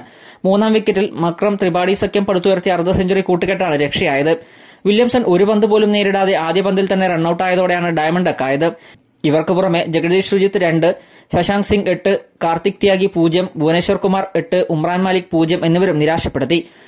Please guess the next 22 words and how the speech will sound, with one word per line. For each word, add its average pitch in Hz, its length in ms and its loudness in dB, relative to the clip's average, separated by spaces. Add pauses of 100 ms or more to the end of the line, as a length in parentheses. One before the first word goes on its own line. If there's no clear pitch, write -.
(300)
ഫസൽ 214 240 2
ഹക്ക് 233 200 0
ഫറൂഖി 202 440 0
രണ്ട് 170 220 0
റൺസുമായി 190 300 0
പുറത്താകാതെ 175 560 0
നിന്നു. 139 320 0 (460)
നേരത്തെ 233 420 0
ടോസ് 196 260 0
നേടി 220 140 2
ബാറ്റിംഗിനിറങ്ങിയ 202 720 0
ബാംഗ്ലൂർ 185 460 -2
നിശ്ചിത 175 240 0
ഇരുപത് 185 300 2
ഓവറിൽ 190 240 0
മൂന്ന് 175 280 2
വിക്കറ്റ് 190 280 -2
നഷ്ടത്തിലാണ് 180 440 -2
നൂറ്റി 170 200 0
തൊണ്ണൂറ്റിരണ്ട് 175 560 0
റൺസ് 151 200 -2
എടുത്തത്. 147 320 0